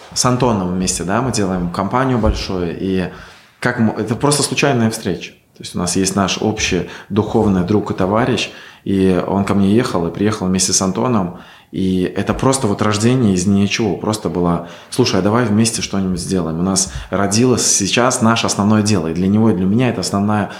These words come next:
основное дело сейчас в жизни, да, которым мы начинаем заниматься. Я думаю, что каждому в жизни приходят те люди и те партнёры, которые ему должны при-, прийти для текущих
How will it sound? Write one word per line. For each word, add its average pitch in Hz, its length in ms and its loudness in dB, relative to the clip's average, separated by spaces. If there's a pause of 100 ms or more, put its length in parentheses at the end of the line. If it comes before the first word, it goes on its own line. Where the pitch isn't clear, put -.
(140)
основное 110 380 2
дело 104 260 2
сейчас 95 160 -2
в 101 60 -6
жизни, 73 320 -6
да, 92 140 -6
которым 95 300 -4
мы 90 60 -2
начинаем 87 340 -4
заниматься. 85 500 -4 (640)
Я 107 160 -2
думаю, 127 240 2
что 123 140 -4
каждому 117 640 2 (320)
в 110 60 -6
жизни 135 300 0
приходят 117 500 -2
те 120 180 2
люди 123 340 2
и 104 40 0
те 110 140 -2
партнёры, 123 480 -2
которые 104 320 -2
ему 107 100 0
должны 101 240 -2
при-, 92 140 -6
прийти 113 420 -4
для 110 220 0
текущих 117 640 -4